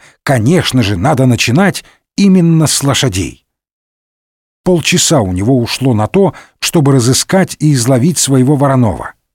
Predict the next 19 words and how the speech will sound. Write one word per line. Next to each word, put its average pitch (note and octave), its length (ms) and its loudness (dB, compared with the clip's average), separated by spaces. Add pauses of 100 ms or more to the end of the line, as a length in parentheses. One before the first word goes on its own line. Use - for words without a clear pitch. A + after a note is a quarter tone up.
(400)
После G#2 420 -2
этого D2+ 360 -4 (280)
он D3+ 240 0
принялся D#3+ 580 0
разъезжать D3 720 0
по A#2+ 120 -4
всему A2 340 -2
полю F#3+ 420 2 (260)
и F#3 120 2
кричать E3 520 0
во D3+ 120 0
все D#3 240 0
горло: A#2 480 0 (480)
«Мочалкой C#3 600 0
по C3 140 -2
черепу! B2+ 560 0 (400)
Дело F#3+ 320 2
пахло D#3 420 0
керосином!» B2 680 -2